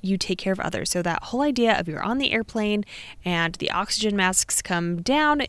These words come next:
you are to put on yours first before you put on others. So there are times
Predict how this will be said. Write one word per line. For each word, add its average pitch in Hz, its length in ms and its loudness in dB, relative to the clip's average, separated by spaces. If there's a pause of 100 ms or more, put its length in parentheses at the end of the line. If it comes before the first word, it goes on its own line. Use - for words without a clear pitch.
you 202 220 2
are 233 140 8
to 202 80 -4
put 185 160 -2
on 170 180 2
yours 269 320 4
first - 320 -2
before 202 260 -2
you 196 120 2
put 202 180 -4
on 180 160 -2
others. 170 340 -2 (300)
So 240 260 6
there 262 220 2
are 294 220 4
times 208 580 0